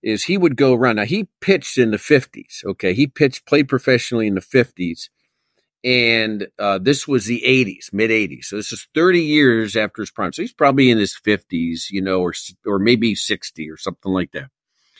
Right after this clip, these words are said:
He would go around to, um, he, when he would follow our minor league teams around to all the wonderful communities that we,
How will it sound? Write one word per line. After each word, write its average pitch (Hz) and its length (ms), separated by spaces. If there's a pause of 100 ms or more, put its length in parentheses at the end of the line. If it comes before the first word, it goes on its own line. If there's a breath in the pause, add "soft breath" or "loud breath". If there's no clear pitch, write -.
(240 soft breath)
He 202 140
would 208 160
go 180 180
around 117 500 (580)
to, 117 380
um, 101 640
he, 123 100
when 110 160
he 156 140
would 147 120
follow 151 640
our 127 160
minor 127 400
league 120 240
teams 131 360
around 101 280
to 98 60
all 180 180
the 147 100
wonderful 135 460
communities 104 760
that 92 240
we, 107 460